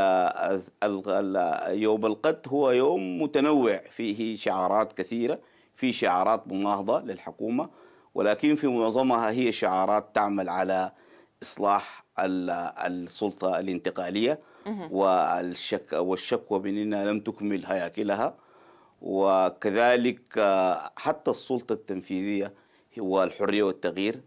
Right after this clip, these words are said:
Speaker 1: أيضًا هي تعمل على، آه، الإصلاح، بدليل أنها تعمل على حل الحكومة الحالية، بمعنى أنها الطاقم الوزاري والمكون المدني في مجلس السيادة.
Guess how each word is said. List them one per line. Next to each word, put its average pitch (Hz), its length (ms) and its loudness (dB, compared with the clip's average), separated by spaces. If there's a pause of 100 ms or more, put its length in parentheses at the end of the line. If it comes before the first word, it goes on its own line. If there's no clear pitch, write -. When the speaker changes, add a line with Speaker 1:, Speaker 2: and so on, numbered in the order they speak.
(140)
Speaker 1:
أيضًا 104 380 0
هي 107 200 -2
تعمل 104 420 -2
على، 87 340 -8 (520)
آه، 90 300 -2
الإصلاح، 104 720 0 (140)
بدليل 98 840 0
أنها 98 400 -2
تعمل 98 420 -4
على 90 420 -8 (380)
حل 113 420 0
الحكومة 101 520 -4
الحالية، 92 560 -6
بمعنى 90 600 -10
أنها 92 380 -6 (400)
الطاقم 107 500 0
الوزاري 98 560 0
والمكون 98 520 -2
المدني 95 520 -4
في 92 100 -16
مجلس 90 320 -12
السيادة. 82 500 -8